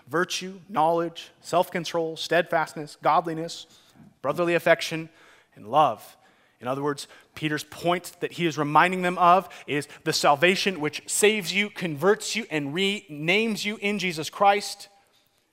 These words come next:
must ultimately show up in your life. This cascade of qualities that goes from inward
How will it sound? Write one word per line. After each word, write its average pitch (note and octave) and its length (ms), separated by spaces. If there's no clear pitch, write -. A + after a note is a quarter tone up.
must C#3+ 260
ultimately D3+ 400
show B2 240
up B2 100
in B2 60
your B2+ 140
life. G2+ 320
This C3 160
cascade - 640
of D3 100
qualities C3 380
that B2 80
goes B2+ 140
from B2+ 200
inward D3 400